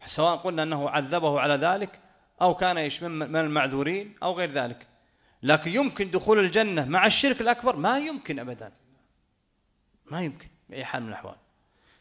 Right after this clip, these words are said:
فذلك لابد تفرق. فهذا يفسر لك لما يجي إنسان يقول: "والله، طيب، الرسول صلى الله عليه وسلم قال: 'من قال لا إله إلا الله دخل الجنة'، وقال: 'يدخل أقواما لم يعملوا خيرا قط من يقول لا إله إلا الله، أخرج من النار من قال كان في قلبه أدنى، أدنى مثقال ذرة من إيمان.'"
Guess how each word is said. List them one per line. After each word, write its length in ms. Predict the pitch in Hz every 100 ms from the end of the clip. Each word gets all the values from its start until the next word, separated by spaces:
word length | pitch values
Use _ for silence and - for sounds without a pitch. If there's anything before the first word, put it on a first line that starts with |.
| -
فذلك 240 | 120 135
لابد 320 | 151 202 175 135
تفرق. 400 | 135 156 113 -
فهذا 340 | 139 220 226
يفسر 380 | 190 208 - 156
لك 220 | 143 131
لما 320 | 107 127 147
يجي 140 | 147 151
إنسان 180 | 151
يقول: 160 | 147 135
"والله، 240 | 139 139 - - - _
طيب، 200 | 135 139
الرسول 380 | 143 139 - 143
صلى 120 | 147
الله 180 | 139 123
عليه 120 | 139
وسلم 140 | 147 139
قال: 80 | - _ _ -
'من 160 | 131
قال 240 | 131 147 135
لا 60 |
إله 220 | 147 139
إلا 160 | 123 143
الله 140 | 156
دخل 260 | 143 135 127
الجنة'، 360 | 113 107 101 - _ _ _ _ _ _ _ -
وقال: 480 | 120 143 139 104 143
'يدخل 440 | 135 135 139 131 - -
أقواما 260 | 147 147
لم 200 | 131 139
يعملوا 300 | 143 131 131
خيرا 240 | - 139 123
قط 300 | - - -
من 120 | 127
يقول 200 | 123 127
لا 60 | 120
إله 60 |
إلا 60 | 110
الله، 180 | 101 - _ _ _ -
أخرج 340 | 143 139 135 139
من 60 |
النار 160 | 139 143
من 100 | 139
قال 260 | 135 147 139
كان 200 | 156 139
في 80 |
قلبه 360 | 143 147 143 170
أدنى، 360 | 143 135 127 151
أدنى 420 | 135 123 135 131
مثقال 340 | 131 - 139
ذرة 240 | 135 139 131
من 140 | 127
إيمان.'" 280 | 98 110 101